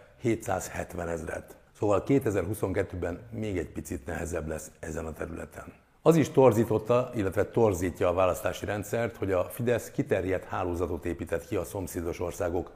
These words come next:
magyar lakta településein. Szintén az Unhacked Democracy Europe jelentéséből derül ki, hogy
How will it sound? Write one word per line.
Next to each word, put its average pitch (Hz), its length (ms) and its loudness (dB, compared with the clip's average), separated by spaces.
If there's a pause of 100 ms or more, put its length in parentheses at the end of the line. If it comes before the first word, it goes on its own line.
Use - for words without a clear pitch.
(140)
magyar 90 320 0
lakta 85 260 -2
településein. 82 760 -6 (640)
Szintén 156 480 6
az 104 180 4
Unhacked 110 360 0
Democracy 98 500 0
Europe 95 300 0
jelentéséből 90 680 0
derül 85 320 -2
ki, 104 280 -2 (260)
hogy - 280 -2